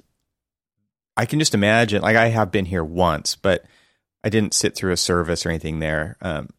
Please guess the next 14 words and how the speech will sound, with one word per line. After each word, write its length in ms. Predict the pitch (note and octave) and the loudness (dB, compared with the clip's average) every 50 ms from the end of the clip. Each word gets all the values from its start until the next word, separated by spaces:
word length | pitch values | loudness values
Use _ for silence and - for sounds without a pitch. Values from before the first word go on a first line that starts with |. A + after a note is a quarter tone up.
| - - - _ | -20 -20 -16 _
so 160 | - A2 G2 | -2 -2 0
there's 180 | E2 G#2 F2+ G#2+ | 0 2 2 2
a 40 | G2 | 2
lot 260 | G2 G#2 G#2+ G#2+ G2+ | 4 6 6 6 4
of 80 | F2+ | 4
weddings 380 | E2 F2 E2+ E2 D2+ D2+ D#2 - | 4 2 2 2 0 -4 -6 -10
that 120 | - - | -10 -8
happen 280 | D2+ D2 C#2+ - C#2+ C#2 | -6 -6 -6 -6 -8 -10
here. 300 | D2+ D2+ D2+ D#2+ E2+ - _ _ _ _ | -10 -10 -10 -12 -12 -16 _ _ _ _
Obviously, 440 | E2 D#2 D2 C#2+ - - - E2+ D#2+ | -10 -10 -8 -6 -6 -6 -6 -6 -8
it's 180 | D#2 - - - | -10 -8 -6 -4
a 100 | E2+ D#2 | -4 -4
very 320 | D#2+ D#2 - F2 D#2+ D#2 | -6 -6 -4 -4 -4 -4
picturesque 640 | - - E2 - - - - - - - - - | -4 -6 -8 -8 -8 -8 -6 -6 -6 -8 -10 -12